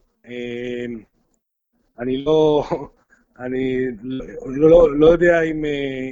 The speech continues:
אם הסיכויים שלו יותר גבוהים משל ציציפס לעבור את, אה, נדל,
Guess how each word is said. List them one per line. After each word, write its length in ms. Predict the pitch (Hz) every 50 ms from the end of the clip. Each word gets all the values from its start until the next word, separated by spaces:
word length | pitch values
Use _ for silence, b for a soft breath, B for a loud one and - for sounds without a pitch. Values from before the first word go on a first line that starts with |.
| 131
אם 180 | 131 131 131 127
הסיכויים 540 | 123 123 - - 135 - - 139 147 156 151
שלו 720 | - 151 147 143 143 139 135 131 131 127 123 120 120 113 _ _ _ _ _ _
יותר 280 | - 123 - 151 147 147
גבוהים 360 | 143 135 127 143 143 143 147
משל 200 | 143 143 - 131
ציציפס 520 | 123 - 147 143 151 147 - 135 123 - -
לעבור 320 | 123 120 123 131 135 139
את, 160 | 131 117 -
אה, 240 | 135 123 123 120 120 113
נדל, 540 | 117 113 110 123 135 147 165 170 185 185